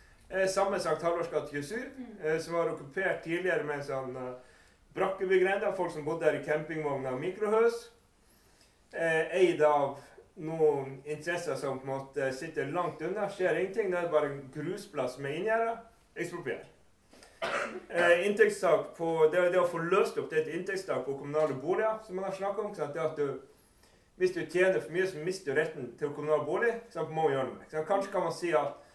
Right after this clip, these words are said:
Speaker 1: ok, men hvis du går over det inntektstaket, så utløser det automatisk en eller annen form for rettighet til å få kjøpe dette, ja,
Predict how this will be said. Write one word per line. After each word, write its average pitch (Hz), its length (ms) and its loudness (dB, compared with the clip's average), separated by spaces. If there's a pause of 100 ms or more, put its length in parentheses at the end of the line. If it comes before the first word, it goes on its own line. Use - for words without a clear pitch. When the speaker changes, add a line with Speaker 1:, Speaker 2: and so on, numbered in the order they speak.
(180)
Speaker 1:
ok, 180 220 -2
men 170 140 0
hvis 180 180 0
du 147 100 -8
går 165 260 0
over 185 300 2
det 135 100 -2
inntektstaket, - 720 -4 (340)
så 180 160 2
utløser 160 440 0
det 139 120 -4
automatisk 143 680 -2
en 139 80 -2
eller 135 160 -2
annen 127 180 -2
form 156 240 2
for 135 160 0
rettighet 151 340 -2
til 123 120 -2
å - 20 -6
få 123 160 -6
kjøpe - 300 -2
dette, 101 240 -8
ja, 101 80 -4